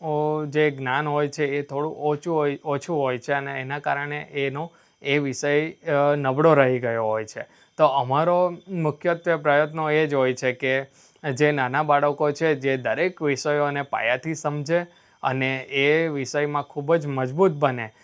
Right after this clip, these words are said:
જેથી કરીને સમય જતાં એમનો ગોલ ખૂબ જ ઊંચો રહે. અને ભવિષ્યમાં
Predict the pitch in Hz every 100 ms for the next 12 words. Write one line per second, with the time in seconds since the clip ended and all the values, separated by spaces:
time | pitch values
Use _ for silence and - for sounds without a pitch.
0 | _ 143 143 139 175 175 151 156 151 156
1 | 156 151 - 135 143 151 139 131 139 135
2 | 123 127 127 131 131 135 - 135 165 156
3 | - _ _ 165 - 165 127 113 110 110
4 | _ _ - _ _ _ _ _ _ 147
5 | 143 127 135 151 - 160 160 156 156 -